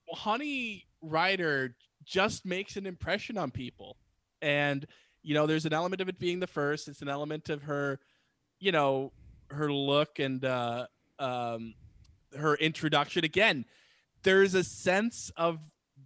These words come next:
even just that brief moment of her stepping out of the ocean like that with the song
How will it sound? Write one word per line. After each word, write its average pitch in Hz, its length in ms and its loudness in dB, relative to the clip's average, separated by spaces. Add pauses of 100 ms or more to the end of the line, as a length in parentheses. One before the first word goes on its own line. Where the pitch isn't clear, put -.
(260)
even 240 500 -2
just 202 400 -2
that 170 240 -2
brief 156 340 -6
moment 143 540 -4
of 135 160 -2
her 156 220 -2
stepping 160 500 0
out 151 140 0
of 147 60 -4
the 139 160 -2
ocean 139 320 -2
like 123 260 -6
that 127 160 -6
with 127 160 -6
the 123 80 -10
song 131 440 -2